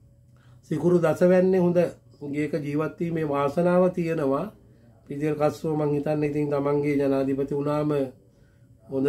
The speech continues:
මාලිගාවක් වගේ එක ජීවත් වෙන්න ඕනනේ. අපි කියුබාවේ තොරතුරු දන්නවත් අඩුයිනේ. කියුබාවේ තානාපති කාර්යාලයක් තිබ්බට මේ අපේ සම්මතා ගොඩක් අඩු රටක්. රාජ්‍ය මට ඉදිරිපත් කරන්න ඕනේ මේ රාජෝග දෙකක්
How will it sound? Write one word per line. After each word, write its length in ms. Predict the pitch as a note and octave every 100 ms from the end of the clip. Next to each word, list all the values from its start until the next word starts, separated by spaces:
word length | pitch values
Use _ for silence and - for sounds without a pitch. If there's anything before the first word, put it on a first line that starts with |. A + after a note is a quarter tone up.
| C#3
මාලිගාවක් 680 | C#3 C3+ C3+ C#3 C3+ C3+
වගේ 220 | C#3 C3+ C#3+
එක 80 | D3
ජීවත් 360 | B2 A#2+ C3+ -
වෙන්න 240 | D#3 D3 C#3
ඕනනේ. 500 | C3+ D#3 F#3 F#3 F3+ - - _ - _ -
අපි 200 | C3+ C#3+
කියුබාවේ 460 | - D3 D3+ D3+
තොරතුරු 420 | D3 D3+ D3 E3 E3
දන්නවත් 580 | D3 C#3+ D3+ D#3+ D#3+ E3+
අඩුයිනේ. 520 | E3+ F3+ F#3+ F#3 F3 - _ - _ _
කියුබාවේ 440 | - D3 D3 D3+ D3+
තානාපති 520 | C#3+ C3+ C3+ C3+ C#3
කාර්යාලයක් 500 | C#3+ C#3 C#3+ C#3+ C#3
තිබ්බට 340 | C#3 C3 D3 D3+
මේ 200 | D3 D#3
අපේ 260 | C#3+ C3+ D3+
සම්මතා 520 | D3 C3+ C#3 C#3 D#3
ගොඩක් 320 | C#3+ D3 E3+ - -
අඩු 220 | D3 F3
රටක්. 360 | E3 C#3+ C#3 A#2+ - _ _ _ _ _ _
රාජ්‍ය 400 | C3+ C#3 C3 A#2+
මට 220 | C3+ D#3+ F#3
ඉදිරිපත් 420 | D#3 E3 F#3+ F#3
කරන්න 240 | - G3+ G#3
ඕනේ 200 | G#3+ G#3+
මේ 160 | F#3+
රාජෝග 540 | E3 D#3 D#3+ E3+ F3 F3+
දෙකක් 220 | D#3 D3